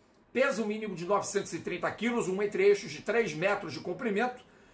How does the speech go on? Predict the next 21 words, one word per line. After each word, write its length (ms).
mais 220
ou 60
menos 200
quatro 380
metros 400
no 120
total, 380
de 120
ponta 440
a 60
ponta, 520
e 100
um 120
design 500
único, 440
já 260
que 220
todos 320
os 100
fabricantes 640
podiam, 760